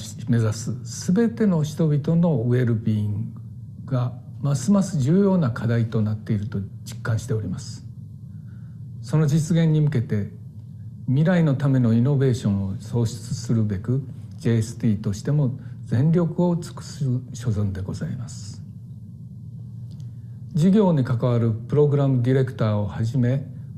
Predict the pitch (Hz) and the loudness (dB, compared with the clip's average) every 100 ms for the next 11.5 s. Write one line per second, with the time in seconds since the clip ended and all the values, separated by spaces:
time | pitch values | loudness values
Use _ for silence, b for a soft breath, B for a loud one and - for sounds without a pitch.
0 | - 139 135 135 113 139 127 123 131 120 | -2 2 2 2 0 2 4 4 4 4
1 | 110 101 101 104 101 113 B B - 139 | 2 0 0 -2 -2 -6 B B -4 0
2 | 139 143 120 131 123 127 143 139 120 113 | 2 2 2 2 2 4 2 2 2 4
3 | 110 117 120 135 B B B B - 135 | 4 4 2 0 B B B B -2 2
4 | 202 214 165 175 160 - - 160 147 139 | 4 4 4 4 2 -2 0 2 4 4
5 | 147 143 - - 123 110 147 135 127 113 | 2 0 -4 -2 0 2 4 6 4 4
6 | 117 117 135 151 - 120 113 107 98 - | 4 4 2 0 0 2 4 2 -2 -2
7 | 110 101 - 104 110 156 160 107 85 147 | -2 -2 -2 0 2 0 0 -2 -2 -4
8 | 65 - - - - - - - - - | -4 -8 -10 -10 -10 -12 -14 -14 -14 -16
9 | B B B B B B B B - - | B B B B B B B B -14 -14
10 | - - 156 165 165 151 135 123 113 110 | -14 -4 2 4 6 4 4 4 4 2
11 | 104 - 113 135 | 0 -2 0 0